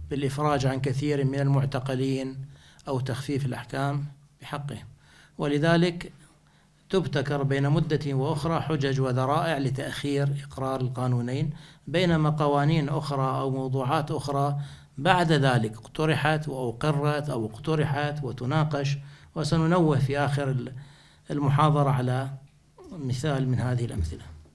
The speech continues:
هذا أولًا. ثانيًا، موضوع الإعدام البطيء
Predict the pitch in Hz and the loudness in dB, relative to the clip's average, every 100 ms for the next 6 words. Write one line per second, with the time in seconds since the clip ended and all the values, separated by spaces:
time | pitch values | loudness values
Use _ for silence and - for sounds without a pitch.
0 | - 165 160 151 131 120 120 175 185 160 | -4 -2 2 4 4 2 2 4 6 6
1 | 139 139 - - - - - - - - | 4 2 -2 -6 -16 -20 -20 -20 -20 -20
2 | - - 151 175 190 180 156 185 185 170 | -12 -4 2 6 6 4 4 4 4 4
3 | 165 165 180 185 185 | 2 2 2 2 0